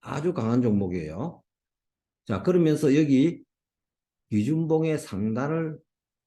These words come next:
내려주지 않고 있다. 상단 위에서 놀죠. 그러면서 오늘 기본적으로 다툼 자리가 나왔습니다. 육십이 평을 돌파하는 자리, 여기서 오이 평을 돌파하는 자리, 내일은 이 음봉 몸통 중간선을 돌파하는 자리,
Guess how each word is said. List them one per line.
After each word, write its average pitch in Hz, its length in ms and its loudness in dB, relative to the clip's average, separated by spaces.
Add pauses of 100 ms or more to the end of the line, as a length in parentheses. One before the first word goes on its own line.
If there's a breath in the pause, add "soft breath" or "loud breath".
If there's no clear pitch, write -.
(1800)
내려주지 151 420 2
않고 135 220 -2
있다. - 360 -12 (880)
상단 127 380 -2
위에서 175 240 4
놀죠. 90 680 -4 (260)
그러면서 120 540 0
오늘 175 420 -2 (460)
기본적으로 127 600 0
다툼 117 280 -6
자리가 123 220 -2
나왔습니다. 90 760 -6
육십이 113 460 -4
평을 147 260 -2
돌파하는 80 460 -8
자리, - 240 -20 (100)
여기서 101 280 -8
오이 139 260 -2
평을 127 220 -4
돌파하는 80 420 -8
자리, - 120 -20 (120)
내일은 147 520 0 (360 soft breath)
이 139 160 2
음봉 139 340 2
몸통 143 400 0
중간선을 156 580 -2
돌파하는 90 400 -6
자리, 85 460 -8